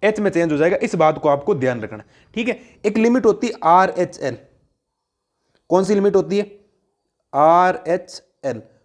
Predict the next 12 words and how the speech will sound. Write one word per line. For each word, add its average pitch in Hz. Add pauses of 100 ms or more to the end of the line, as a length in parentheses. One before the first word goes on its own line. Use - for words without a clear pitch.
(120)
तो -
आरएचएल 233
में 226
आपको 208
लिमिट 180 (540)
x 214
tends 202
to 208
लेना 170
है 180 (240)
a 170
प्लस, 196